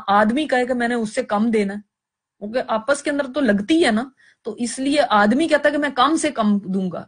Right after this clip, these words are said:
جتنا باہر دینا ہے اس سے بھی کم دوں، اور عورت کہتی ہے کہ نہیں، میں نے زیادہ ہی اس سے فائدہ اٹھا لوں۔ اسی ول-، وجہ سے فرمایا، وَإِن تَعَاسَرْتُمْ، اگر آپس میں کشمکش کرو تم،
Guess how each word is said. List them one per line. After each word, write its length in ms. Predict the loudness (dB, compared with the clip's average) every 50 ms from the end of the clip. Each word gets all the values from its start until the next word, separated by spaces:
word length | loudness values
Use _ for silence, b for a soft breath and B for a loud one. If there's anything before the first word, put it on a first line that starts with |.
| -8
جتنا 280 | -6 -4 -2 0 0 2
باہر 320 | 4 4 4 4 4 4
دینا 260 | 4 4 2 2 2 0
ہے 60 | 0 -2 -4
اس 140 | -8 -4 -2
سے 100 | -2 -2
بھی 100 | -2 0
کم 260 | 0 0 2 2 0
دوں، 120 | 0 -4 -8 b b b b b b b b
اور 160 | -2 -2 -2 -2 0
عورت 340 | 0 2 2 2 2 2 0
کہتی 260 | -2 -2 -2 -4 -6
ہے 60 | -6
کہ 80 | -4 -6
نہیں، 160 | -4 -2 -2
میں 120 | -2 -2
نے 100 | -2 -4
زیادہ 320 | -4 -2 0 0 2 2 2
ہی 80 | 0
اس 100 | 0 -2
سے 80 | -4 -4
فائدہ 280 | -2 0 0 2 2
اٹھا 280 | 0 0 -2 -6 -10 -10
لوں۔ 140 | -8 -10 -12 _ b b b b b -6
اسی 240 | -4 -2 0 0
ول-، 320 | 0 2 0 0 -2 0 -2
وجہ 220 | 0 2 2 0
سے 120 | 0 -2 -4
فرمایا، 440 | -4 -4 -4 -2 0 0 0 0
وَإِن 520 | 2 0 0 -2 -2 -4 -4 -4 -4 -4 -4
تَعَاسَرْتُمْ، 1040 | -2 -2 -2 0 0 2 2 0 0 -4 -12 -10 -4 -4 -2 -2 -4 -4 -4 -6 -6 -8 -12 b b b b -2
اگر 280 | 0 2 4 4 4
آپس 340 | 4 2 0 0 0 -2 0
میں 100 | -2 -4
کشمکش 580 | 0 0 0 0 0 -2 -4 0 0 0 0 0
کرو 220 | -2 -2 -2 -2 -4
تم، 200 | -4 -8 -10